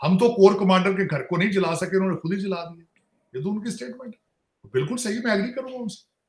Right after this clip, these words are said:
ये बिल्कुल भी पाकिस्तान के, पाकिस्तान के को बैकस्टैब किया गया। और इन, अगर सजा ना दी गई इन लोगों को, तो ये एक routine बनेगी फिर ये। अगर इनको सजा ना दी गई, तो फिर ये रूटीन बनेगी। ये हर दूसरा लौंडा लपाड़ा उठ के जाके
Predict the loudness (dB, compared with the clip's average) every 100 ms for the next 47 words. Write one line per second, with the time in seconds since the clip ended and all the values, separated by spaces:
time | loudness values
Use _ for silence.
0 | _ _ _ _ _ _ _ _ _ -6
1 | -4 -6 -6 -6 -4 -6 -6 -8 -6 -6
2 | -6 -8 -6 -4 -2 -4 -6 -4 -4 -4
3 | -6 -6 -6 -8 _ _ _ _ -4 -2
4 | 0 -2 -2 -4 -6 -6 -8 -8 -10 -18
5 | _ _ _ _ _ _ _ 0 2 4
6 | 2 0 0 0 0 2 2 2 0 -2
7 | -4 -2 -2 -2 -2 -2 -4 -6 -4 -4
8 | -4 -4 -2 0 -2 -2 -4 -2 -4 -6
9 | -12 -18 _ _ _ _ _ _ _ _
10 | _ _ _ _ _ -8 -2 0 0 0
11 | -2 -2 2 2 4 2 0 0 -2 -2
12 | -2 -4 -4 -4 0 0 0 0 -2 -2
13 | -2 -2 -2 -6 -6 -6 -6 -4 -2 -2
14 | -4 -4 -4 -2 -2 0 0 -2 -2 -2
15 | -2 -4 -6 -6 -6 -8 -6 -8 -8